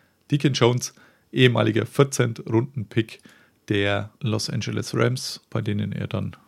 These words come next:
gute zehn Jahre gespielt hat, danach noch bei den Chargers und in Washington. Insgesamt zweimal Defensive Player of the Year und fünfmal All-Pro.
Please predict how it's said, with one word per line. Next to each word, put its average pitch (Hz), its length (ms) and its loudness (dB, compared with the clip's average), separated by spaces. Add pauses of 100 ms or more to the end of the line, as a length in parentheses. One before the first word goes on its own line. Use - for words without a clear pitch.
(180)
gute 110 240 -4
zehn 107 180 0
Jahre 104 200 0
gespielt 139 320 2
hat, 135 360 2
danach 101 280 -4
noch 98 120 -6
bei - 160 -2
den 98 240 -4
Chargers 101 680 -4
und 98 360 -8 (240)
in 101 340 -6
Washington. 101 600 -8 (380)
Insgesamt 131 440 -2
zweimal 107 480 0 (420)
Defensive 107 540 -6
Player 110 240 4
of - 80 -4
the - 120 -2
Year 135 380 4
und 104 220 -4
fünfmal - 580 -6
All-Pro. - 680 -8